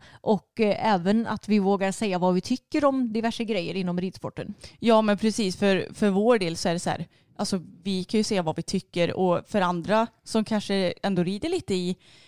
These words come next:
Speaker 2: ja, men i toppen, i landslag kanske, de, de kanske inte vågar säga riktigt vad de tycker.
Speaker 1: Nej, exakt, och det kan man ju förstå. Men vi har ju inget att förlora på det.
Speaker 2: Nej, precis. Så därför,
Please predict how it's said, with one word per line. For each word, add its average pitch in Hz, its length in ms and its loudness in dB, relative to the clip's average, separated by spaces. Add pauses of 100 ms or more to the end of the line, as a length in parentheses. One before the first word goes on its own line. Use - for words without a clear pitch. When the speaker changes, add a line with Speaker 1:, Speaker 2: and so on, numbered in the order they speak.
(160)
Speaker 2:
ja, - 60 -2
men 294 220 4
i 269 60 4
toppen, - 460 -4
i 220 80 0
landslag 202 640 0
kanske, 196 440 0
de, 185 220 0
de 208 240 0
kanske 233 240 -8
inte 220 100 -2
vågar 190 180 -2
säga 190 200 -4
riktigt 185 280 -6
vad 175 80 0
de 175 80 -4
tycker. 180 360 -8
Speaker 1:
Nej, 254 320 0
exakt, - 380 -4
och 220 60 6
det 220 100 2
kan 247 160 0
man 240 60 2
ju 240 60 0
förstå. 190 440 0
Men 214 200 0
vi 220 140 2
har 240 140 6
ju 240 60 6
inget 196 220 0
att - 260 -6
förlora 233 500 0
på 190 160 -6
det. 160 120 -12 (140)
Speaker 2:
Nej, 214 320 0
precis. 233 380 0
Så 226 120 6
därför, 214 400 2